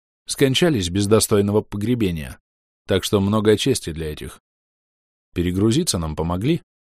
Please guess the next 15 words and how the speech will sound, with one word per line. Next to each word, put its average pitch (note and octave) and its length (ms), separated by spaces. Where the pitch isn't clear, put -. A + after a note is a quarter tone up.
усадили D#3+ 480
в A2 80
белый G2+ 280
Ford G2 420
F G2 160
двести F2+ 340
пятьдесят E2+ 440
на D3+ 100
заднее C3 320
сиденье, A#2 480
спереди D3 440
сели A2+ 300
Хосе F#2+ 440
и - 20
Сэл. D#2+ 360